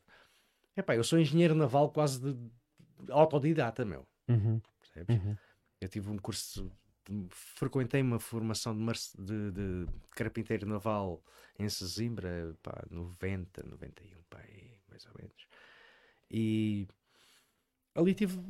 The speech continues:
Speaker 1: algum conhecimento de algumas técnicas de, de, de desenho, de risco, de sala de risco, estás a ver? Passar de, do, do plano,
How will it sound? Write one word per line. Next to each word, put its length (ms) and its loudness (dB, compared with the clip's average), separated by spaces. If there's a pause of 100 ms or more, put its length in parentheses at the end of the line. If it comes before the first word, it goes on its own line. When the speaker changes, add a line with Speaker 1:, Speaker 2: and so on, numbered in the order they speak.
Speaker 1:
algum 200 2
conhecimento 480 2
de 60 0
algumas 280 2
técnicas 560 -4
de, 180 -4
de, 200 -6
de 100 -14
desenho, 580 -2
de 140 -6
risco, 460 -6
de 120 -12
sala 280 -6
de 80 -8
risco, 480 -6
estás 260 -18
a 40 -14
ver? 280 -10 (140)
Passar 360 -6
de, 80 -8
do, 420 -8
do 180 -10
plano, 580 -6